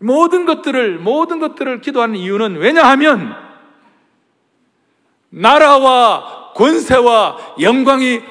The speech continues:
아버지께 있기 때문에 그렇습니다. 그게 그리고 거기에다가 나라와 권세와 영광이 아버지께 있는 것 정도가 아니라 영원히 있사옵나이다. 나라와 권세와 영광이 아버지께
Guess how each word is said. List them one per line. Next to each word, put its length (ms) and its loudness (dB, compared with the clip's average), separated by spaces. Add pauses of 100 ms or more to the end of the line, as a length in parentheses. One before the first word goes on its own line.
(140)
아버지께 560 -2
있기 280 -10
때문에 440 -6
그렇습니다. 880 -8
그게 200 -20 (2000)
그리고 220 2
거기에다가 580 0 (240)
나라와 360 2
권세와 420 -2
영광이 280 -2
아버지께 460 -4
있는 220 -8
것 120 -4
정도가 380 -4
아니라 380 -2 (420)
영원히 1120 4
있사옵나이다. 840 -8 (160)
나라와 400 -8
권세와 480 -10
영광이 520 -8
아버지께 640 -12